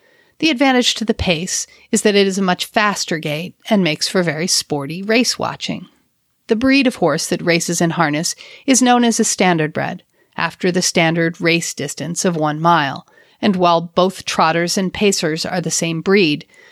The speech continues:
their records are kept separately because they don't compete together. Now, of course, someone like Leland Stanford, who owned mansions in Sacramento, San Francisco, and Santa Clara County,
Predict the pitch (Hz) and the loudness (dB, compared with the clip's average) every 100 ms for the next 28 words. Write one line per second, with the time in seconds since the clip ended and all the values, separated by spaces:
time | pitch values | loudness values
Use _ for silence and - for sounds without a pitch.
0 | _ - 240 190 - 170 170 165 170 151 | _ 0 2 2 0 0 0 0 -2 -4
1 | - 190 - 160 160 - 175 170 151 143 | 0 0 -2 -6 -6 -6 -4 -2 0 -2
2 | 139 - 160 - - - - - - - | -2 -6 -6 -4 -6 -6 -8 -8 -10 -16
3 | - _ _ _ _ _ _ _ _ _ | -20 _ _ _ _ _ _ _ _ _
4 | _ _ _ _ _ _ 233 233 226 285 | _ _ _ _ _ _ 2 4 2 2
5 | 277 262 - 320 349 320 233 226 202 202 | 0 2 2 4 4 4 4 4 2 4
6 | 190 180 160 - - 160 147 151 143 117 | 4 2 2 -2 0 2 2 0 -4 -4
7 | - 196 185 190 180 175 156 165 160 156 | 0 2 4 4 4 2 0 2 2 0
8 | 170 156 - 160 156 170 160 - 165 151 | -2 -2 -2 -4 -2 0 0 0 0 0
9 | - - 160 - - 160 151 170 156 165 | -2 0 0 0 0 0 0 -2 -2 -2
10 | 151 - 156 185 208 - 156 147 - - | -2 -2 -2 2 0 0 -2 -2 -4 -4
11 | 151 135 - 170 147 - 175 | -2 -2 -4 -4 -4 0 0